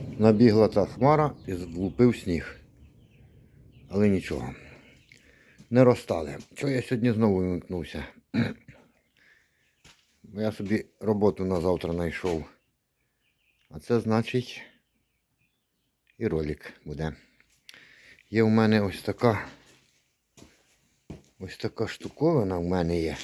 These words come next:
Та і в кожного є, мабуть. <clears throat> Її треба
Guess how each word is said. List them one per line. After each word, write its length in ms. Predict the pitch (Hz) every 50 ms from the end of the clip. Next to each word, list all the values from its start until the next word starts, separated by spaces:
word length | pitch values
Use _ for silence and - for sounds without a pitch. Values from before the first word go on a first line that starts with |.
| - - -
Та 60 | 92
і 120 | 104 127
в 460 | 131 113 113 85 - - - - -
кожного 460 | - - 87 113 113 120 110 101 95 90
є, 240 | 82 82 78 73 - - - -
мабуть. 540 | 98 107 104 98 95 95 92 - - - - - _ - - - - - - - - - - - - - _ _ _ _ - - _ _ - - - - - _ _ _ _ _
<clears throat> 60 | - 147 151 147 135 120 104 - - - - _ _ _ _ - - _ _ _ _ _ _ _ _ _ _ _ _ _ _ _ _ _ _ _ _ _ _ _ - - _
Її 280 | - - 101 110 131 127
треба 480 | - 123 117 120 113 98 110 113 110